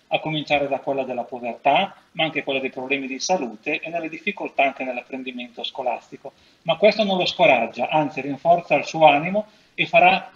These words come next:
diventare e crescere lui quella sensibilità nell'aiuto verso gli altri. Millenovecentoquarantadue viene ordinato sacerdote e subito mandato come parroco a Sperticano, dove già da un anno esercitava il suo ministero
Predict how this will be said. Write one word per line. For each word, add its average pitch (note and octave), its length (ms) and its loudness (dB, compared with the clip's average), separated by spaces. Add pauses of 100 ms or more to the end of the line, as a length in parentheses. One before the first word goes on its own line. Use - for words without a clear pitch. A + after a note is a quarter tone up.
diventare D#3+ 640 4
e D3 120 -8
crescere F3 440 -2
lui G3 160 2
quella D3 220 2
sensibilità E3+ 880 -2
nell'aiuto C#3+ 540 0
verso C3 320 -6
gli B2 120 -6
altri. - 380 -12 (440)
Millenovecentoquarantadue G3 1300 2
viene F3 260 -2
ordinato D#3 420 -4
sacerdote F3 840 0
e C3+ 120 -10
subito A3+ 500 -6
mandato D#3+ 520 -4
come E3 240 -10
parroco B2 560 -6 (220)
a D#3+ 120 0
Sperticano, D3 800 -2
dove B2+ 220 -10
già C3+ 140 -2
da C#3+ 100 0
un C#3+ 140 -2
anno C3 240 -4
esercitava C3 680 -2 (280)
il D3+ 140 -12
suo E3+ 180 -4
ministero C3+ 720 -2